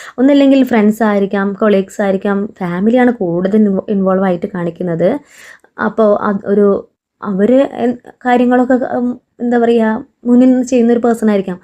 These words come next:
അപ്പൊ അതിനായിരിക്കും കൂടുതൽ ഇമ്പോർട്ടൻസ് കൊടുത്തിട്ടുണ്ടാവുക, കേട്ടോ.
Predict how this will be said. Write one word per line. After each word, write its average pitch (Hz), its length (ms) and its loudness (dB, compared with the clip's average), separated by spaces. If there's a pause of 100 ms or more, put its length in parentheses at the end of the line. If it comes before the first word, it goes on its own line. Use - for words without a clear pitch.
(160)
അപ്പൊ - 160 -6
അതിനായിരിക്കും 294 440 0
കൂടുതൽ 226 520 2
ഇമ്പോർട്ടൻസ് 214 480 -2
കൊടുത്തിട്ടുണ്ടാവുക, 185 800 -4 (100)
കേട്ടോ. 262 280 -2